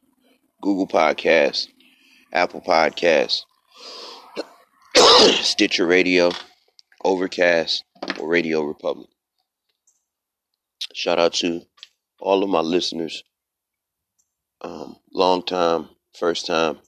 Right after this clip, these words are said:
and last time. Anyone who listened to this show one time and never picked this motherfucker up again. Um, also,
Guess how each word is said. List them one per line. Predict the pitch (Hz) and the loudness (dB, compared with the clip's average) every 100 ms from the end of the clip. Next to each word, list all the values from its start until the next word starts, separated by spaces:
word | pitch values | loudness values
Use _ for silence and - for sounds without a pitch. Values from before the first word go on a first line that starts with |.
| _ _ _ - | _ _ _ -10
and | 90 95 | -4 0
last | 80 78 - - | 2 2 0 -4
time. | 82 82 | -12 -10
Anyone | 92 98 80 82 | -10 -8 -8 -8
who | 73 | -10
listened | 85 90 90 - | -6 -4 -4 -6
to | - | -10
this | 85 | -8
show | - 98 90 | -6 -4 -4
one | 76 95 | -2 -6
time | - 101 87 85 - | -2 0 2 0 -6
and | 82 | -10
never | 92 87 | -6 -6
picked | - 113 - | -6 -16 -16
this | - 101 | -14 -6
motherfucker | 87 80 - 87 76 80 | -4 -4 -4 -6 -2 -2
up | 76 | -2
again. | - 95 95 85 _ _ _ _ _ _ _ _ _ _ | -4 -2 -2 -2 _ _ _ _ _ _ _ _ _ _
Um, | 80 64 52 - _ _ _ _ _ _ _ _ _ _ _ _ _ _ _ _ _ - | -6 -4 -6 -8 _ _ _ _ _ _ _ _ _ _ _ _ _ _ _ _ _ -12
also, | 117 - 92 - | -6 0 0 -2